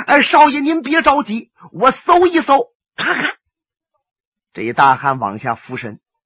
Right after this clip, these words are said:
把这没腿的断夺上下都搜遍了，也没有。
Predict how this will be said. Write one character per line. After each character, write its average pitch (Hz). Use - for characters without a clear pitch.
把 160
这 196
没 202
腿 113
的 180
断 226
夺 175
上 247
下 226
都 208
搜 247
遍 277
了， 135
也 139
没 202
有。 127